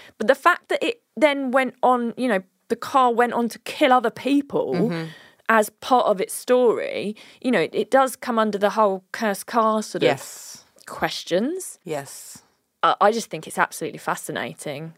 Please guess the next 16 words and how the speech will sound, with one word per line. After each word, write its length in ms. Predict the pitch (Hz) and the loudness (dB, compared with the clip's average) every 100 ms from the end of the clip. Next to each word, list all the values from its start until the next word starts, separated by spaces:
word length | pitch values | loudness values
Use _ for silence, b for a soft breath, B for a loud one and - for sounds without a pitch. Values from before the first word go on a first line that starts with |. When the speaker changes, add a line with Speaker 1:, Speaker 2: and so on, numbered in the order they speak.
| _ | _
Speaker 1:
And, 160 | 196 202 | 0 2
and, 240 | - 202 190 | 4 2 0
you 80 | 214 | 2
know, 240 | 185 170 - | 4 2 -2
the 120 | 180 | 0
fact 300 | 233 - - | 2 2 0
that 100 | - | -10
he 200 | - 180 | -6 -6
was 380 | 180 175 156 - | 2 2 0 -8
such 580 | - - - 220 - - | -18 -14 -8 0 0 -2
a 60 | 170 | -8
petrol 400 | 165 - 160 156 | -6 -6 -8 -8
head, 320 | 92 120 - b b | -8 -8 -10 b b
that 160 | - 196 | 0 0
was 140 | 175 | 0
his 160 | 170 165 | -4 -4